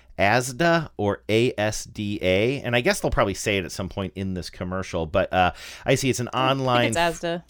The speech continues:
Speaker 1: asda, you think? Online food shopping, um, and it is,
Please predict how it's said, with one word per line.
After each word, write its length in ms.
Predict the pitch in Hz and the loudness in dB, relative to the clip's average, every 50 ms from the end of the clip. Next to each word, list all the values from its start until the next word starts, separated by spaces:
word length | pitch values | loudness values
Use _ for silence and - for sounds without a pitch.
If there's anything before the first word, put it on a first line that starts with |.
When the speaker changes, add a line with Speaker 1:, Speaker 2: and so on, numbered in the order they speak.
| _ _ - | _ _ 4
Speaker 1:
asda, 420 | 113 117 120 127 - - 143 135 | 6 6 6 6 4 2 -2 0
you 80 | 127 127 | 0 -2
think? 240 | 120 143 135 127 - - | -2 -4 -4 -4 -4 -4
Online 540 | 123 131 151 160 151 139 135 131 127 123 117 | 0 2 2 2 2 2 0 0 0 -2 -4
food 400 | - - - 120 123 123 113 98 | -6 -6 -4 -2 0 0 0 -2
shopping, 600 | - - 101 85 76 85 - - 90 87 87 82 - - - - - - - - | -4 -4 -2 -2 -2 -2 -2 -2 -2 -2 -2 -6 -10 -14 -18 -18 -18 -16 -8 0
um, 480 | - 107 101 95 90 87 87 87 90 - - - | 4 4 6 8 6 6 4 2 0 -6 -6 -4
and 920 | 95 101 98 98 95 92 92 90 92 92 90 92 90 90 90 92 85 - - - | -2 0 0 2 2 2 2 2 2 2 2 0 0 0 -2 -4 -6 -8 -10 -6
it 200 | 101 101 92 - _ _ - | -6 -6 -6 -6 _ _ -2
is, 340 | 107 110 104 101 92 - | 0 0 0 0 -2 -6